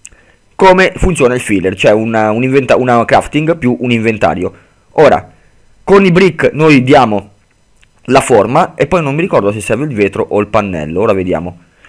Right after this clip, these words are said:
E qua ci mettiamo tutto il materiale con cui noi vogliamo costruire. Tanchete. Ora, facciamo una prova. Se io faccio in questo modico, vedete?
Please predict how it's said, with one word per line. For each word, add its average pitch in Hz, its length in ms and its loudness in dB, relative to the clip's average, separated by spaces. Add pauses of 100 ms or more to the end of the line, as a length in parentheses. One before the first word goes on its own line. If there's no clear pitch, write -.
(100)
E - 140 0
qua 175 160 4
ci 151 100 -4
mettiamo 139 400 0
tutto 170 240 -4
il 139 60 0
materiale 131 500 2
con 127 160 -6
cui 113 240 -2
noi 107 180 -2
vogliamo 101 320 0
costruire. 98 600 -6 (160)
Tanchete. 107 540 -2 (400)
Ora, 110 320 4
facciamo - 260 -4
una 143 100 0
prova. 92 320 0 (560)
Se - 140 -4
io 208 180 4
faccio 151 320 0
in 131 120 -2
questo 127 280 0
modico, 101 540 -4 (960)
vedete? 110 500 -2